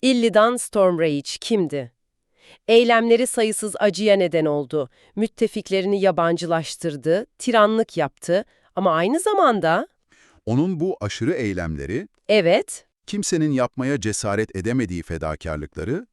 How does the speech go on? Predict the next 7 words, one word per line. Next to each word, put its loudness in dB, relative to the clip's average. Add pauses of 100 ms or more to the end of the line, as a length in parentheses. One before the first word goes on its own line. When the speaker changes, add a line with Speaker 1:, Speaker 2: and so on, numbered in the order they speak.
(120)
Speaker 2:
Legion'un -2
nihai -2
yenilgisinde -4
kilit -6
rol -4
oynadı. -14
O, 0